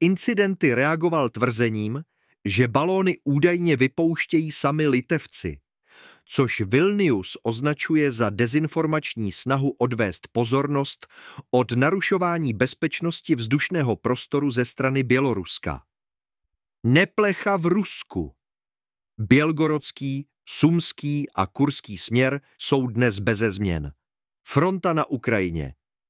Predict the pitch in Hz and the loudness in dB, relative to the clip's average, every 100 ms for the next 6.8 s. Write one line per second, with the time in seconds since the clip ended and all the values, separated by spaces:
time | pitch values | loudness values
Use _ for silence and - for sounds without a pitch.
0 | - 147 180 170 185 - - 147 143 143 | -2 0 0 0 -4 -2 -2 0 0 -2
1 | 131 117 90 - 69 - _ _ - - | 2 0 0 -6 -10 -14 _ _ -16 -10
2 | - 156 190 202 185 - 127 113 135 147 | 0 0 0 -2 -2 0 0 0 0 2
3 | 151 - 101 - 120 143 - 147 139 123 | 0 -2 -4 -2 -2 -2 0 0 2 0
4 | 104 127 139 107 101 110 - - 139 139 | 2 2 2 2 0 0 -2 -2 0 -2
5 | - 147 - - - 123 135 135 127 117 | 0 -2 0 -4 0 2 2 2 0 0
6 | 117 107 - 90 85 - 92 73 | 0 0 -2 -4 -4 -4 -6 -6